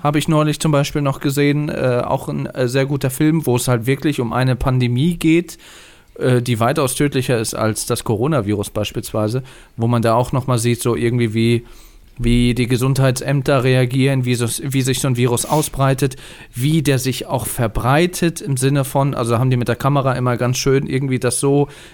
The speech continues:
inszeniert, dass man beispielsweise eine Türklinke gesehen hat, die fasst dann wieder der Nächste an,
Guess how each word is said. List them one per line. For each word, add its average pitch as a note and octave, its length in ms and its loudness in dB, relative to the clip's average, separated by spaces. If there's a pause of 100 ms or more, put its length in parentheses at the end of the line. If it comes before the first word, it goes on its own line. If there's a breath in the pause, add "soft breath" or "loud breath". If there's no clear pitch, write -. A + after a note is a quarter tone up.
inszeniert, C3 560 0
dass B2+ 100 -4
man C3+ 120 0
beispielsweise A2+ 560 -2
eine G#2+ 100 -2
Türklinke D3 540 -2
gesehen C3+ 360 0
hat, C3+ 220 -2 (100)
die A#2 120 -2
fasst - 280 -4
dann A#2 120 0
wieder A#2 180 0
der B2 140 0
Nächste C#3+ 360 0
an, C#3 280 0